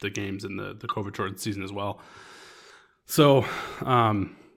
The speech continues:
all of the different injuries that he's ended up having this year have kind of really been inconsistent with his history, and he's really,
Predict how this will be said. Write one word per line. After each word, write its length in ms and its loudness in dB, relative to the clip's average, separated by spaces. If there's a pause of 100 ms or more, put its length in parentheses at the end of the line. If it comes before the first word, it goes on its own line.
(160)
all 200 4
of 120 2
the 60 2
different 340 0
injuries 380 0
that 140 -2
he's 320 -6
ended 240 -4
up 80 -6
having 280 -2
this 180 -4
year 100 -2
have 100 -6
kind 200 -2
of 100 -6
really 220 -4
been 460 -6 (1080)
inconsistent 720 6 (380)
with 220 4
his 580 -2 (280)
history, 520 0
and 260 -2
he's 220 -6
really, 340 -2